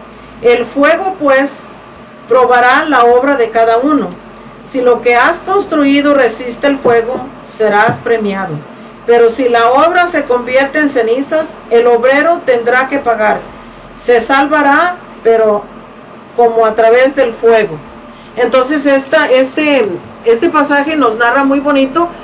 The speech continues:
lo que es el purgatorio y también lo que, lo que ese juicio que nos llevará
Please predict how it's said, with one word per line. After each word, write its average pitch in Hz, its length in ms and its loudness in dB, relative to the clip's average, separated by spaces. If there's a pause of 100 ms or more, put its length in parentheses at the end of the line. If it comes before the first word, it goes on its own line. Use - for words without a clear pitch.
(160)
lo 233 280 2
que 214 320 2
es 214 160 -2
el 220 120 0
purgatorio 220 800 0
y 226 80 0
también 254 480 0
lo 269 140 2
que, 214 340 0
lo 226 160 2
que 220 300 2
ese 262 240 0
juicio 311 560 0 (260)
que - 120 2
nos 226 180 2
llevará 233 460 2